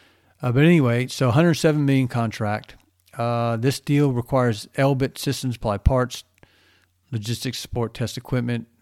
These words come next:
for two years starting in twenty twenty-three, next year. And it goes into E M V G B,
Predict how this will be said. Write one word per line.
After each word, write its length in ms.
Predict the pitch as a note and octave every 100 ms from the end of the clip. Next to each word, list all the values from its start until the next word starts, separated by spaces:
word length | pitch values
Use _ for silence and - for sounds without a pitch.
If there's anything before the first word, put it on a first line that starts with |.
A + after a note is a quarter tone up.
| _
for 180 | - A2
two 220 | - G#3
years 300 | E3+ D3+ C#3+
starting 380 | - C3+ C3 A2
in 80 |
twenty 240 | G2+ B2+ A#2+
twenty-three, 540 | - A#2 A2+ A2 G#2
next 340 | G2 G#2+ - D3
year. 280 | D3+ G2 - _ _ - _ _ _ _ _ _ _ _ _ _
And 160 | C3+ B2
it 80 | B2
goes 280 | C#3 C#3 B2
into 560 | B2+ B2 - B2 A#2+
E 160 | B2+ B2
M 100 | A2+
V 120 | A2
G 240 | G#2 A#2
B, 420 | G#2+ D3+ E3 D#3+